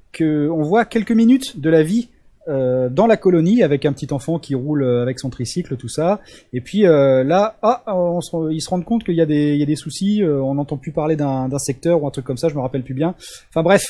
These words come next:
ils commencent à comprendre qu'il y a un, il y a un problème. Et en plus, euh, il y a un marais qui, euh, se fait avoir par un facehugger et qui est ramené à la colonie. Donc, euh, voilà, on... il y a un problème. Eux ne savent pas, enfin la Weyland Yutani ne savent pas.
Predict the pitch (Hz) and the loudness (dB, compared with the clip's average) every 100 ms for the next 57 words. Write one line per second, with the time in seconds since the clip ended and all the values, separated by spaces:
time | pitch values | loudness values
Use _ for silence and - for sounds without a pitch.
0 | - - 151 185 202 185 185 165 220 - | -12 -14 -4 -2 0 -2 -2 -2 -2 -2
1 | 170 160 151 143 143 143 - 151 196 220 | -2 0 0 0 -2 -2 0 4 4 2
2 | - - _ _ 180 185 180 196 254 254 | -4 -16 _ _ 2 2 2 2 2 0
3 | - _ _ - 165 151 143 139 135 131 | -10 _ _ -2 2 2 2 0 0 0
4 | 131 147 151 175 165 196 196 156 151 135 | 0 0 2 2 2 0 -2 -4 -2 0
5 | 127 131 - 127 156 147 175 - 143 143 | 0 -2 -4 -2 -2 0 -2 -2 -4 -2
6 | 143 - 139 185 147 - 135 135 147 156 | -4 -2 0 0 -2 -2 -2 -2 -2 0
7 | 147 151 147 127 - - - _ 156 160 | 0 -2 -2 -2 -6 -20 -20 _ -2 0
8 | 165 156 151 147 143 - - 170 160 107 | 2 4 4 4 2 -2 -2 2 2 0
9 | _ _ - 160 143 135 139 190 196 - | _ _ -6 -2 0 -2 0 0 0 0
10 | 165 185 233 202 - 214 208 190 147 147 | 2 4 4 2 0 0 0 -2 -4 -4
11 | 143 - 220 - 139 127 127 143 156 143 | -2 4 4 4 -2 0 0 0 0 -2
12 | 135 143 147 147 143 143 - - 240 | -4 -2 -2 0 -2 -4 -2 2 2